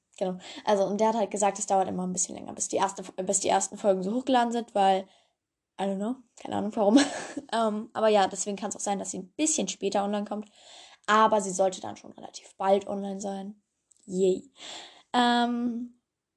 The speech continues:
ähm, äh, dim, dim, dim. <laughs> Keine Ahnung, ich bin irgendwie in Feierlaune.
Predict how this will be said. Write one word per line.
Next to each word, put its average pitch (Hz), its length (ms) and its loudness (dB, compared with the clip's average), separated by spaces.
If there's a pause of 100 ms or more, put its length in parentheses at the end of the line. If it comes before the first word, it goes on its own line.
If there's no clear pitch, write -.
(300)
ähm, 254 880 2 (680)
äh, 302 80 8
dim, 330 400 0
dim, 285 100 0
dim. 262 440 -6
<laughs> 320 360 2
Keine 208 180 2
Ahnung, 254 200 2
ich - 140 -6
bin 330 80 -4
irgendwie 370 240 -2
in 349 60 -6
Feierlaune. 277 840 -2